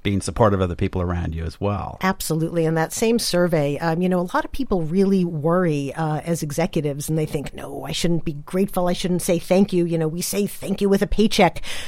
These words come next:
Speaker 2: Um, by the way, my answer to that is always, "No, we pay you with a paycheck. You say thank you with thank you."
Speaker 1: <laughs>
Speaker 2: But executives often worry that, "Yeah, if I say thank you, people won't work as hard."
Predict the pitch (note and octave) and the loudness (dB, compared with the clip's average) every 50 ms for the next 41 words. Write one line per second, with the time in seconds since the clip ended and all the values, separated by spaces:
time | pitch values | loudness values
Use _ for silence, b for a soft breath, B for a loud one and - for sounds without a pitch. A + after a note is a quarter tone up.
0 | B B - G3 F#3 F3+ D#3+ E3 E3+ D#3+ E3 E3 E3+ D#3+ D#3 D#3 D#3+ E3 E3 E3+ | B B 0 2 2 4 4 4 6 6 6 6 6 6 6 4 4 4 4 4
1 | - - D#3 E3+ D3+ D#3+ D3+ D#3 D3 D#3 D3+ - D3+ D#3 D3 D#3 D3 - D#3 D#3 | 2 2 2 2 2 4 2 2 2 0 0 0 0 0 0 0 0 0 2 2
2 | D#3+ D#3 D#3 D3+ D3+ - b b b - D3 D#3 D3 D3+ - - - D#4+ E4+ C4+ | 2 4 2 2 0 -2 b b b -6 -6 -6 -6 -4 -4 -2 0 2 2 4
3 | G3+ D#3 C#3 D3 D3+ - D#3 - - D#3+ D3 - - A3+ A#3+ - - A3+ G#3 - | 4 4 2 0 0 0 0 0 0 0 0 0 -2 -2 -4 -2 -2 -4 -4 -2
4 | - G#3 F#3+ - - D3+ D#3 D3+ - D3 D3+ D#3 - - - B3+ C4+ - - F#3 | -2 -2 0 2 2 2 2 0 0 -2 -2 -2 -4 -2 -2 0 0 0 2 2
5 | D3+ D3+ B B B B B E3 D3+ - F#3+ E3+ A3 G#3+ G#3 G#3 - - - A#3 | 2 2 B B B B B 4 4 4 6 6 8 8 8 6 4 0 0 0
6 | A3 G3+ A3 C4 D4+ - D4+ C#4 A#3 G3+ A#3 A#3 A3 - B3 A3 G#3 A3+ B3 B3 | 2 4 2 2 2 2 2 0 2 2 2 2 4 2 2 4 4 4 2 2
7 | F#3+ D3 C#3 C#3+ C#3+ G3 F#3 F3 E3+ E3+ D#3+ D3+ - D3 D#3 D3+ - D#3+ D#3 - | 0 0 -2 -4 -2 0 0 2 4 4 2 2 0 0 -2 0 -2 -2 -2 0
8 | - E3 F#3 - F3 D#3+ - F#3 E3 - D#3 D#3 E3 D#3 D#3+ F#3+ F3 E3+ F#3 F3 | 2 2 2 4 2 0 0 -2 0 0 2 2 4 2 2 2 2 2 2 4
9 | - F3+ - - D#3+ D3+ D#3 D3 - | 2 2 2 2 2 2 2 2 0